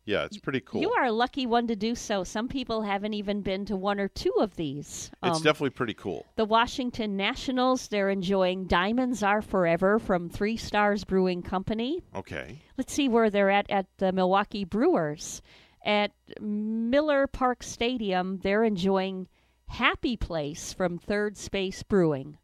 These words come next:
Speaker 1: Happy Place?
Speaker 2: Happy Place. I guess it's a beer that they're drinking, yeah, drinking steadily up in Wisconsin at the baseball park.
Speaker 1: Oh, wow.
Speaker 2: The New York Yankees are enjoying New York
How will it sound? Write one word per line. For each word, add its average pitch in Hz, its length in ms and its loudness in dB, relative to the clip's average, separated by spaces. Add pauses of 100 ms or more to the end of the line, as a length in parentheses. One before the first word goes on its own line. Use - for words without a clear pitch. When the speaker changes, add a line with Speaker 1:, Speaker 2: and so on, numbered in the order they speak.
(340)
Speaker 1:
Happy 123 300 -2
Place? 175 400 -6
Speaker 2:
Happy 240 380 -6
Place. 185 380 -8
I 185 80 -4
guess 180 360 -8
it's - 260 -14
a 175 280 -4
beer 196 340 -2 (100)
that 190 200 -4
they're 180 120 -2
drinking, 196 640 -6
yeah, 285 280 -4
drinking 202 360 -4
steadily 202 480 -2
up 190 120 -4
in 196 120 -2
Wisconsin 190 600 -4
at 175 100 -8
the 185 80 -6
baseball 185 460 -4
park. - 400 -6 (120)
Speaker 1:
Oh, 139 100 -2
wow. 123 400 -4
Speaker 2:
The 233 80 2
New 262 120 4
York 262 300 4
Yankees 208 580 0
are 185 120 2
enjoying 185 600 0 (260)
New 226 140 2
York 226 540 0